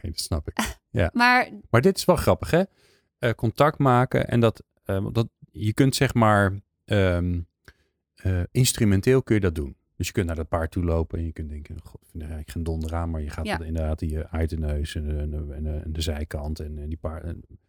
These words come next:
Speaker 1: maar wa-, hoe reageert zo'n paard erop? Als, als iemand wel doet misschien wat hij zou moeten doen, maar dat niet doet met gevoel en overtuiging en
Speaker 2: Ja, dan, dan, dan is hij niet responsief.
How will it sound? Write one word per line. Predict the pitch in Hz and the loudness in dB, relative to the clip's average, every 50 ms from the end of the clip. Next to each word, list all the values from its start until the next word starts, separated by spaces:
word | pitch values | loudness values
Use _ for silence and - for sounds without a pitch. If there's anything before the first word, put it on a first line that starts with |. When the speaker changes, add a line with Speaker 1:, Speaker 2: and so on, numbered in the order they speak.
| _ _ _ | _ _ _
Speaker 1:
maar | - 104 - _ _ _ _ _ | -4 -4 -4 _ _ _ _ _
wa-, | - 107 127 139 | 0 2 4 4
hoe | 117 139 156 | 4 4 4
reageert | 147 147 147 147 139 - 147 151 - | 4 4 2 2 2 2 2 2 2
zo'n | - 123 120 | 2 2 2
paard | - 135 143 139 - | 2 2 0 0 0
erop? | 95 85 80 - - | -2 -2 -2 -2 0
Als, | - 113 110 - - - _ _ _ _ _ _ _ _ _ | 0 0 0 -2 -4 -12 _ _ _ _ _ _ _ _ _
als | - 123 123 | 0 0 2
iemand | - 147 139 131 120 113 107 - - _ _ _ | 4 4 4 6 4 4 0 -4 -12 _ _ _
wel | _ - 110 123 120 107 101 95 | _ 0 2 4 4 4 4 4
doet | 98 131 160 - - - | 4 4 4 2 0 -4
misschien | 110 - - 131 113 107 | -4 -2 2 2 2 4
wat | 98 101 101 | 4 4 4
hij | - 101 | 2 2
zou | 90 104 90 90 | 2 4 4 4
moeten | 95 123 151 - 147 | 4 4 4 4 4
doen, | 123 131 143 175 214 220 - _ _ _ _ _ _ _ | 4 4 6 6 4 2 0 _ _ _ _ _ _ _
maar | - 113 | 0 2
dat | 113 - 92 101 | 4 4 6 6
niet | 107 139 185 175 - | 6 6 6 6 4
doet | - 123 127 123 - - - - _ _ _ _ _ _ _ _ | 4 4 4 4 0 -4 -12 -14 _ _ _ _ _ _ _ _
met | - 107 117 - | 2 2 2 4
gevoel | - 113 98 87 104 107 107 104 98 | 2 0 2 4 6 6 6 6 6
en | 92 95 | 4 4
overtuiging | 87 90 92 95 - 98 87 87 90 90 - - 90 87 85 92 - | 2 2 0 2 2 4 4 6 4 4 4 2 0 0 0 -2 -2
en | 87 85 82 80 82 80 - _ _ _ _ _ _ | -2 -2 -2 -2 -4 -6 -8 _ _ _ _ _ _
Speaker 2:
Ja, | _ 233 226 220 196 | _ -4 -4 -4 -4
dan, | 294 - - - | -4 -6 -6 -4
dan, | 285 320 208 208 208 - - - - - - - - - | -2 -2 -2 -2 -4 -6 -10 -14 -16 -18 -18 -18 -18 -16
dan | - - - 214 208 202 202 | -12 -6 -4 -4 -2 -4 -4
is | - - 220 - | -4 -4 -4 -4
hij | - 214 | -2 -2
niet | 208 220 214 - | -2 -2 -4 -4
responsief. | 220 240 - - 226 220 202 247 285 254 190 175 - | -6 -6 -6 -4 -4 -4 0 2 2 2 2 0 -6